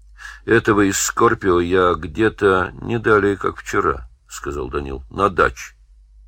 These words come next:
Это мои. И в Волге тоже». «И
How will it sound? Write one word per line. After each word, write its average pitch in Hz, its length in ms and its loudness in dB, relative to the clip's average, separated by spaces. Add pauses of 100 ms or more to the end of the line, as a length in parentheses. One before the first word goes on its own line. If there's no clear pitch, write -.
(200)
Это 101 240 0
мои. 71 360 -4 (640)
И 98 120 -2
в 92 60 0
Волге 90 460 0
тоже». - 460 -8 (1400)
«И 85 200 -10